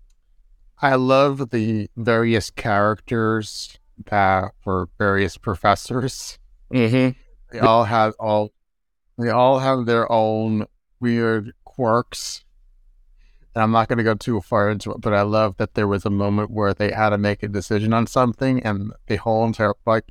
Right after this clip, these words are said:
Speaker 1: Wong was, like, very obsessed with the process.
Speaker 2: Yep.
Speaker 1: <laughs> And
Speaker 2: Oh
Speaker 1: they're
Speaker 2: my
Speaker 1: like,
Speaker 2: God, yeah.
Speaker 1: it's like, "Why are we, do we really have to make this so formal?" And they're like,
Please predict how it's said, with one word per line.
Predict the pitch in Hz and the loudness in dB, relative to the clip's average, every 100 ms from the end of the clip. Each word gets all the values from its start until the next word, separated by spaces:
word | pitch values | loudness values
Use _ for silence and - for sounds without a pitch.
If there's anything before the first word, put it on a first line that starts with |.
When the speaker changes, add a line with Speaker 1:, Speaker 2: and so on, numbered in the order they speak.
| - _ - | -16 _ 0
Speaker 1:
Wong | 131 123 | 4 4
was, | 127 113 | 4 0
like, | 110 101 | -2 0
very | 110 110 | 0 2
obsessed | 107 - - 98 - 90 | 0 -4 0 0 0 -8
with | - | -8
the | |
process. | - 101 92 98 - 120 127 - - _ _ _ _ _ _ | -4 2 2 2 0 0 -2 -8 -20 _ _ _ _ _ _
Speaker 2:
Yep. | 104 101 - - | 4 4 4 -6
Speaker 1:
<laughs> | - - - _ - - | -20 -20 -20 _ -12 -6
And | 139 131 | -2 4
Speaker 2:
Oh | 107 | 6
Speaker 1:
they're | 117 | 6
Speaker 2:
my | |
Speaker 1:
like, | 110 104 | 6 4
Speaker 2:
God, | 82 87 | 2 2
yeah. | 82 76 - _ _ _ _ _ | 0 -4 -14 _ _ _ _ _
Speaker 1:
it's | - | -8
like, | 113 - | -8 -4
"Why | 110 113 127 | 2 4 6
are | 127 | 4
we, | 120 107 - - - | 0 -4 -10 -14 -6
do | 117 | -2
we | |
really | 123 117 135 127 | -2 0 0 0
have | 131 - | 0 0
to | 117 | -2
make | 120 127 | -2 -2
this | 127 - | -6 -4
so | 135 | -4
formal?" | 131 - 117 123 127 131 131 | -4 -6 -2 -2 0 0 0
And | |
they're | 117 | -2
like, | 101 | -4